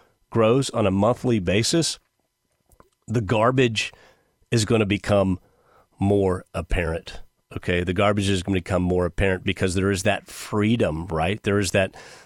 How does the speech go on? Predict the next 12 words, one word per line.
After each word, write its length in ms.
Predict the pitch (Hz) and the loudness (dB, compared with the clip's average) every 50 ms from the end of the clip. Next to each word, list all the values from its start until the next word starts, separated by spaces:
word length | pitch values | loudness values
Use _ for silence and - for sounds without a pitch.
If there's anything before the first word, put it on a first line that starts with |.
| - | -8
e-, 180 | - - - - | -4 -2 -2 -2
each 280 | - 117 113 113 - - | 0 -2 0 0 -2 -2
time 240 | - 110 107 107 107 | 0 0 0 2 0
you 100 | 104 101 - | 0 -2 -2
add 240 | 98 98 101 98 | 0 0 0 0
more 180 | 95 98 98 98 | 0 0 -2 -2
cash 320 | - - 104 104 104 104 | -2 -2 0 0 0 0
flow 220 | - - 101 95 95 | 0 0 0 2 2
on 60 | 90 | 0
a 40 | 87 | 0
monthly 340 | 87 95 98 - - 98 92 | 0 0 0 0 -2 -4 -2
basis, 440 | 85 98 107 110 - - 101 92 | 0 0 0 0 0 0 -2 -4